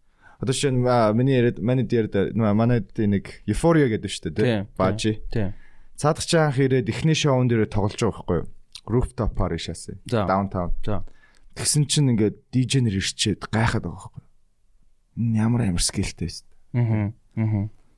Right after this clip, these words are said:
Speaker 1: Тэгсэн чинь баажи болохоор оо Монголд бол бүр амар гарууд байгаа.
Speaker 2: Аа.
Speaker 1: Тэдрийг авчих хэрэгтэй
Speaker 2: байна. Аа.
Speaker 1: Тэгэхээр нэ тээ шээ why not?
Speaker 2: Yeah.
Speaker 1: Тийм манай
Speaker 2: тийм
Speaker 1: зорилго бол яг л монголчуудаа л хэд.
Speaker 2: Тийм.
Speaker 1: Одоо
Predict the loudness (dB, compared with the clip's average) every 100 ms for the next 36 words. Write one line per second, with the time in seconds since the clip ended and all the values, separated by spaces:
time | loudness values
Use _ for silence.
0 | _ -6 -2 0 0 2 4 2 0 0
1 | 0 2 2 0 0 -2 -2 -2 -2 -6
2 | -20 -4 -2 0 0 0 -2 -2 -4 -4
3 | 0 2 4 4 2 0 0 0 -2 -6
4 | -2 0 0 -4 -12 -8 -2 0 0 -2
5 | -4 -8 -4 0 0 0 -2 -4 -6 -8
6 | -4 0 0 -2 -10 -18 -20 -20 -8 -2
7 | 0 0 -2 -6 -16 -20 -10 0 2 4
8 | 2 2 0 -2 0 0 0 0 0 2
9 | 2 2 2 0 -4 -2 0 0 -4 -18
10 | -4 0 2 2 2 0 0 0 0 2
11 | 0 -2 -10 -16 -6 -6 -2 -2 0 -2
12 | -2 -2 0 -4 -6 -6 -6 -8 _ -6
13 | -4 -4 -8 -14 -20 -4 -2 0